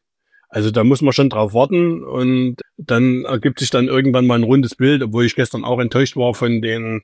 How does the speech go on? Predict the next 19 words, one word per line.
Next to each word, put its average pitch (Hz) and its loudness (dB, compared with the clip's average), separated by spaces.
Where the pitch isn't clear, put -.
von 120 0
der 113 4
Beantwortung 123 4
meiner 117 2
Fragen 123 0
durch 120 -2
die 127 -2
Polizei, 120 0
die 117 0
lediglich 113 -2
eine 117 -2
von 113 -2
fünf 131 0
beantwortet 110 -4
hat. 107 -4
Und 107 -14
das 107 -6
war 113 4
die, 123 2